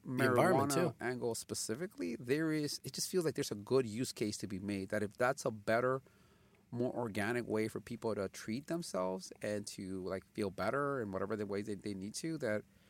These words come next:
Speaker 2: I just have a hard time making an argument as to why that wouldn't be the case. Or
Speaker 1: Yeah,
Speaker 2: why we
Speaker 1: it's
Speaker 2: shouldn't do
Speaker 1: ba-,
Speaker 2: that.
Speaker 1: it's basically, I mean, your position is kind of the libertarian position, which is, um, you know, if you wanna do this,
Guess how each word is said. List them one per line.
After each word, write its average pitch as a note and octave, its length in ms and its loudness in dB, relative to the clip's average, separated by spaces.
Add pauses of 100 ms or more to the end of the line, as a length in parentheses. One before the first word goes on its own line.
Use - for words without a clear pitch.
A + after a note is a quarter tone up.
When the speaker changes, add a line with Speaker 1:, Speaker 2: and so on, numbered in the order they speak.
(760)
Speaker 2:
I - 60 -6
just C#3 60 -6
have D#3+ 100 2
a A2+ 60 4
hard B2 220 4
time A2+ 120 -2
making G#2+ 200 0
an F#2 60 -2
argument F#2 340 0
as - 80 -8
to F#2+ 60 -4
why F2 180 0
that F2 100 -2
wouldn't F2 180 -6
be D#2+ 60 -12
the - 100 -12
case. - 220 -14 (240)
Or F#3 40 8
Speaker 1:
Yeah, F#3 100 12
Speaker 2:
why B2 60 8
we C3+ 60 8
Speaker 1:
it's D#3 120 4
Speaker 2:
shouldn't - 20 -6
do - 60 -6
Speaker 1:
ba-, E3+ 100 6
Speaker 2:
that. F3 60 6
Speaker 1:
it's D#3 120 6
basically, C#3+ 760 8
I A2+ 40 4
mean, C3 320 8
your C#3+ 200 10
position C3+ 460 8
is A#2 120 4
kind D3 180 6
of B2+ 60 6
the A#2 80 4
libertarian A2+ 540 6
position, F#2 480 -4 (120)
which B2 280 8
is, A2 580 6
um, G2+ 580 4 (240)
you A#2+ 100 4
know, G#2+ 140 4
if A2 140 0
you B2+ 80 6
wanna C3 240 10
do B2 180 6
this, A2+ 580 6